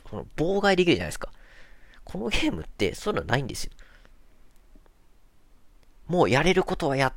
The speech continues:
た。相手のターン頑張って防ぐしかない。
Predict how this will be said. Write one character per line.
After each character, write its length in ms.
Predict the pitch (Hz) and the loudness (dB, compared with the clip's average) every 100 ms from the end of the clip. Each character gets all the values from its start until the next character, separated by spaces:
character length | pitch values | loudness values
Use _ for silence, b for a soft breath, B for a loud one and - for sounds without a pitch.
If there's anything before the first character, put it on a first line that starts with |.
| - | -2
た。 220 | 156 - | -2 -2
相 160 | 143 156 | -4 -2
手 140 | 156 | -2
の 80 | 160 | 0
タ 240 | 180 160 | 2 2
ー 80 | 135 | 0
ン 80 | 117 | -2
頑 220 | - 147 | -4 -4
張 80 | 151 | -4
っ 60 | 160 | -4
て 160 | - | -4
防 220 | 127 - 170 | -4 -4 -4
ぐ 100 | 147 | -4
し 100 | - | -4
か 120 | 170 | -2
な 100 | |
い。 100 | 160 | -2